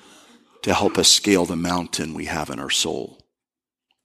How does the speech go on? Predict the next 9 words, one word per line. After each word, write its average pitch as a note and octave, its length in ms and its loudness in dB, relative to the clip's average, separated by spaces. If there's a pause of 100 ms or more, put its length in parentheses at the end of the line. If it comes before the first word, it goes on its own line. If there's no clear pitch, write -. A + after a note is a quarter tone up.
(1120)
Uh, - 300 -6
sometimes F#2+ 680 4
that's F2 240 2
a D2 80 -2
therapist, F2+ 800 2
sometimes E2 600 -2
that's E2 300 -2
a - 40 -10
pastor, D#2+ 840 -2